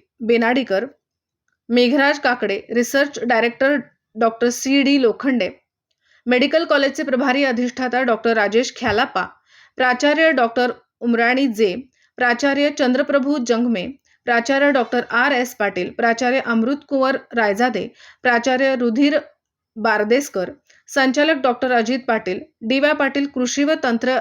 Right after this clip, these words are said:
विद्यापीठाचे कुलगुरू डॉक्टर के प्रथापन, कार्यकारी संचालक डॉक्टर अनिल कुमार गुप्ता, डॉक्टर पी बी साबळे, डॉक्टर माणिकराव साळुंखे, डॉक्टर शिरीष पाटील,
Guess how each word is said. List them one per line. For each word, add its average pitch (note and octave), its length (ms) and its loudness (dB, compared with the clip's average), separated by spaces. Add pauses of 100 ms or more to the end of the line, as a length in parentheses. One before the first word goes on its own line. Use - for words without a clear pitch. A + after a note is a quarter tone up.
विद्यापीठाचे A3+ 680 -2
कुलगुरू A#3 520 -2 (400)
डॉक्टर A#3+ 280 2 (180)
के C4 140 0
प्रथापन, A#3 680 -2 (640)
कार्यकारी C#4+ 480 2
संचालक C4+ 400 -2 (100)
डॉक्टर A#3 360 -2
अनिल A#3 240 0
कुमार C4 320 0
गुप्ता, G#3+ 420 -4 (720)
डॉक्टर B3+ 280 2
पी C#4+ 260 0
बी D4 200 0
साबळे, G#3 520 0 (140)
डॉक्टर A#3+ 300 2
माणिकराव C4+ 560 0
साळुंखे, B3+ 680 -2 (240)
डॉक्टर B3+ 300 0
शिरीष C#4+ 380 -2
पाटील, A#3 460 -4